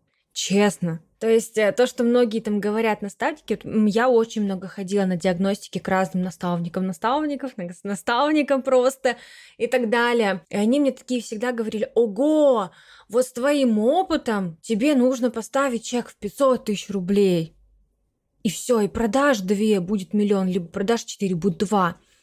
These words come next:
Я их слушала, такая думаю: "Я понимаю, <laughs> это всё очень классно, но я чё-то не очень верю, что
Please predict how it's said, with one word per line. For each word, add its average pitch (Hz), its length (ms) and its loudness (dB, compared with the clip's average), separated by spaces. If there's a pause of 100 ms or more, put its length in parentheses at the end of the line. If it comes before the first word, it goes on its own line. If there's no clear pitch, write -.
(480)
Я 269 240 2
их 233 100 0
слушала, 285 460 0
такая 214 280 -4
думаю: 196 300 -8 (200)
"Я 208 200 -4
понимаю, 233 560 0 (140)
<laughs> 240 140 0
это 254 280 4
всё 247 300 4
очень 269 360 2
классно, 240 580 0 (600)
но 233 140 -2
я 262 320 2
чё-то 294 260 -2
не 294 140 0
очень 302 500 -2
верю, 269 540 2
что 220 580 0